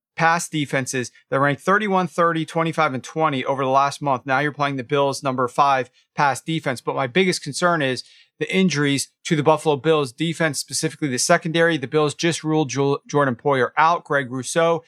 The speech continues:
defensive end, he's also going to be out for this one. Like, who is actually going to be up on the defensive side of the football here? That's a concern for me. The other reason that that's a concern, not just is the guy gonna be on the field 'cause he's a good player and his backup is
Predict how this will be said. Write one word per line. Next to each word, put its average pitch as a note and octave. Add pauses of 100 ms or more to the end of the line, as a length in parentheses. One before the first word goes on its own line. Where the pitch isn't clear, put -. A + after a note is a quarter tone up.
(160)
defensive C3+
end, E3+
he's E3
also E3
going D#3+
to D#3+
be D#3
out D#3
for E3+
this D#3+
one. E3+ (240)
Like, D3 (220)
who G3+
is E3
actually F3
going E3
to D#3+
be D#3 (180)
up D#3
on D3
the C#3
defensive C#3
side C#3
of B2
the B2+
football D3
here? D3+ (260)
That's E3+
a F#3
concern D#3
for C#3
me. D3+
The D3
other F3+
reason E3
that D3+
that's D3+
a -
concern, F3+
not E3+
just E3+ (520)
is C#3
the D3+
guy D3
gonna D3
be C#3+
on C3
the B2+
field E3+
'cause C3
he's C3
a B2+
good C3
player E3
and C3+
his A2+
backup C#3
is B2+